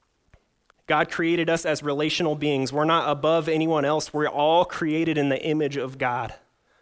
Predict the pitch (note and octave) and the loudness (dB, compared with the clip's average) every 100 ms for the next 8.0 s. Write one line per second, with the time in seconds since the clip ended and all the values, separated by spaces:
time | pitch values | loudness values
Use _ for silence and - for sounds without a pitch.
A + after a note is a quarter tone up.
0 | _ _ _ _ - D3 D3 E3+ F#3 D#3+ | _ _ _ _ -6 -4 -2 0 0 0
1 | - - A3 F#3+ D3 B2+ - _ _ _ | -4 -2 0 2 0 -4 -12 _ _ _
2 | _ - D3 B2+ D3 D#3+ - - D3 E3 | _ -4 -2 0 0 0 -4 -4 -2 -2
3 | - - - _ _ B2 C#3 D3+ F3 E3+ | -8 -20 -20 _ _ -4 -2 0 0 0
4 | F3 - _ _ _ _ _ _ _ _ | -2 -8 _ _ _ _ _ _ _ _
5 | A#2+ A#2+ D#3+ D3+ D#3 - D3 C#3 - C3+ | -10 -4 -2 0 0 0 -2 -2 -6 -10
6 | A#2+ G#2+ _ _ _ _ _ _ _ _ | -8 -12 _ _ _ _ _ _ _ _
7 | - C3+ B2+ - D#3+ - B2 A#2+ - | -4 -2 -2 0 -2 -2 -4 -4 -6